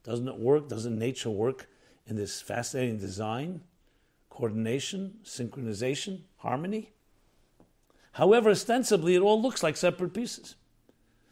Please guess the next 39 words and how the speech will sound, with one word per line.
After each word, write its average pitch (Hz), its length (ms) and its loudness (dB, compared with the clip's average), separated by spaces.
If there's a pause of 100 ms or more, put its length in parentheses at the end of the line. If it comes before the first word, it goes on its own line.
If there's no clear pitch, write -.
Then 208 140 4
you 208 120 4
realize 196 420 2
it's 160 200 -6
really 190 200 0
a 160 140 -6
narrative, 170 640 -2 (640)
pieces 175 420 0
of 151 100 4
a 147 60 4
larger 127 400 0
story. 190 500 -2 (1080)
And 127 120 -2
that's - 500 2 (360)
essentially 143 800 0 (240)
when 135 140 2
you 135 100 2
get 139 180 4
beyond 156 400 2
the 143 80 -2
concealment 143 760 0
and 131 140 -4
you 131 80 -2
get 147 240 -2
to 135 300 -4
a 120 80 -8
state 139 280 -2
of 120 120 -4
revelation. 117 720 -4 (500)
And - 160 -12
basically 123 460 -8
all 143 180 -2
of 143 120 -6
science 165 420 -6
is 90 100 -12
based - 300 -10
on 95 120 -14
that. - 280 -20 (600)
Connecting, - 640 -8